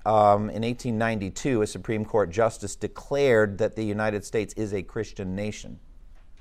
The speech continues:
Barack Obama declared that the United States is not a Christian nation. A lot of it, it just depends what you mean.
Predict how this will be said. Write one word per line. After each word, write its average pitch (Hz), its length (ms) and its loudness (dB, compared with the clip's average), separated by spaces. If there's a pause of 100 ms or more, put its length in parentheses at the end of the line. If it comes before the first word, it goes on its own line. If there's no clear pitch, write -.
(1200)
Barack 113 240 6
Obama 117 460 6
declared 110 400 4
that 104 120 0
the 92 60 -6
United 101 220 -2
States 95 240 -6
is 85 100 -6
not 120 380 4
a 120 60 2
Christian 87 420 -6
nation. 78 400 -12 (1120)
A 87 40 -6
lot 123 300 10
of 131 100 6
it, 123 160 2
it 113 140 0
just - 340 -4
depends 131 520 -2 (160)
what 101 340 2
you 98 140 -4
mean. 92 560 -2